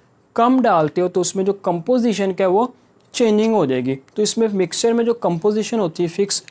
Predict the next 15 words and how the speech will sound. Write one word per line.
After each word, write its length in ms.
नहीं 220
होती। 280
थर्ड 240
पॉइंट 260
की 60
तरफ 220
चलते 280
हैं, 120
the 100
components 640
can 220
not 360
be 160
separated 680
by 140